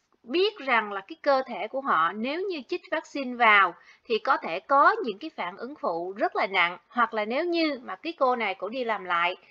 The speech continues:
thì có thể cổ hoặc là những cái thành viên trong gia đình của cổ nếu như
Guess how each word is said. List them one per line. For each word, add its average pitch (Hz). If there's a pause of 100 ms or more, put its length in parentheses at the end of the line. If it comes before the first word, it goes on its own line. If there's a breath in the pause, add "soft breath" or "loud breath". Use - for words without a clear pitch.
(220 loud breath)
thì 247
có 285
thể 226 (360)
cổ 214
hoặc 262
là 190
những 190
cái 320
thành 226
viên 233
trong 226
gia 226
đình 196
của 214
cổ 180
nếu 320
như 330